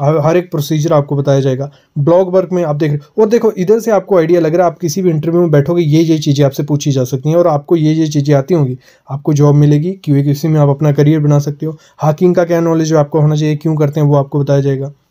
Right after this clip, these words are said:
एक्सपेंडेड मेटल फिक्सिंग जो रहती है, आप सामने देख रहे हो, ये कैसे करते हैं, इसका क्वालिटी, अ, कैसे टेस्ट किया जाता है।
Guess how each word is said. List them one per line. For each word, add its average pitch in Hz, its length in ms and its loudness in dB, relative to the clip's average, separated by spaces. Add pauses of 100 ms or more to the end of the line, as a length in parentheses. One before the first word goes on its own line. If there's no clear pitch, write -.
(960)
एक्सपेंडेड 185 480 0
मेटल 175 320 2
फिक्सिंग 175 340 -2
जो 160 140 2
रहती 147 320 0
है, 147 140 -2
आप 143 160 -6
सामने 156 260 0
देख 147 180 0
रहे 156 60 0
हो, 156 60 -2
ये 165 200 -2
कैसे 160 340 -2
करते 151 260 -2
हैं, 156 60 0
इसका 151 160 -2
क्वालिटी, 151 420 2
अ, 156 180 -2
कैसे 147 320 -2
टेस्ट 147 240 -2
किया 147 180 0
जाता 139 220 -2
है। 143 80 -8